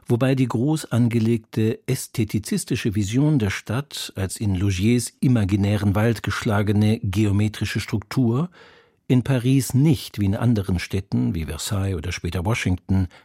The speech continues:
Planungsgrundlage war. Sie wurde nachträglich durch bewohnte Viertel gehauen. Dabei hat man nicht die geringste Rücksicht auf die sozialen Folgen für ein rasant wachsendes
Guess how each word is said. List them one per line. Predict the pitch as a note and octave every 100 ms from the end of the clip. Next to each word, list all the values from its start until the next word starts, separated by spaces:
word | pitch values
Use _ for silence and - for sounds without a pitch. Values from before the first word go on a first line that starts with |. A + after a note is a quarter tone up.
| -
Planungsgrundlage | - D3 A#2 F2 - G2 F#2+ F#2 F#2 F#2
war. | F#2+ F#2+ _ _ _ - - -
Sie | - A2
wurde | A2+ G#2+
nachträglich | G#2+ A#2 C3+ - C3+ B2+ C#3 -
durch | G#2+ -
bewohnte | A#2 G2 G#2 G#2 A#2
Viertel | G#2 - A2+ F#2
gehauen. | D2+ D2+ F2+ - G2+ _ _ - - - - - -
Dabei | C3+ C#3 C#3
hat | D#3+ E3
man | D3 D3+ -
nicht | C3 -
die | B2+
geringste | C3 D#3 D3 -
Rücksicht | G2+ G2 B2 B2 - -
auf | G2
die | A#2+
sozialen | A2 - C3 A2 A2 A2
Folgen | - B2+ B2 G#2 F#2+ F#2 - _
für | - A#2
ein | G#2+
rasant | G#2 F#2+ A#2 B2 -
wachsendes | G#2+ - - G#2+ G#2+ -